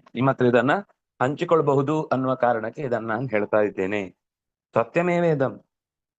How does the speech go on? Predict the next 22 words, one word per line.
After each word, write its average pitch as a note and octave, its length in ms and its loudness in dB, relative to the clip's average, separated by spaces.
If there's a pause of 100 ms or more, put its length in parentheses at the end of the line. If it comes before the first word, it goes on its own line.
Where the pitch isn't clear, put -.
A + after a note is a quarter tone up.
ನೀವು G2 120 -8
ಹೇಳಿದ್ದಲ್ಲ C3+ 420 0
ಸರಿ, C3 240 -2
ಮೂರು A#2 200 -4
ಲೋಕಗಳನ್ನು A#2+ 520 2
ಗೆದ್ದಿದ್ದೇನೆ, B2 580 -4
ಅವರ B2+ 200 -2
ಅನಾಯಾಸವಾಗಿ B2+ 1200 -2 (1000)
ನನ್ನ B2+ 220 -2
ವಶಕ್ಕೆ C3+ 360 -2
ಪಡಿಸಿಕೊಂಡು C3+ 500 -2
ಬಿಟ್ರೆ C3 320 2 (720)
ರಾಮ C3+ 300 -2
ಬಂದ್ರೂ C#3 340 -2
ಕೂಡ C#3 200 -4
ಬರಿಗೈಯಲ್ಲಿ B2+ 520 0
ವಾಪಸ್ B2 380 2
ಹೋಗ್ಬೇಕಾಗತ್ತೆ A#2 840 -2
ಅನ್ನುವ B2 380 -4
ನಿಮ್ಮ B2 260 -4 (600)
ಉಪಾಯ D#3 380 2
ಚೆನ್ನಾಗಿದೆ. A#2+ 600 -4